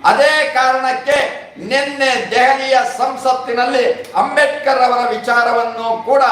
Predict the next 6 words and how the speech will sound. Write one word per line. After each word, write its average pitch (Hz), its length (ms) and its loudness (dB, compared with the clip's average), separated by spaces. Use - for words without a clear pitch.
ಅಲ್ಲಿ 240 560 -2
ಬಹಿರಂಗ - 460 2
ಮಾಡಿದ್ದಾರೆ. 220 840 -2
ಅವರ 285 160 4
ಮನಸ್ಸಿನಲ್ಲಿದ್ದಂತಹ 269 1700 0
ದ್ವೇಷ, 277 380 0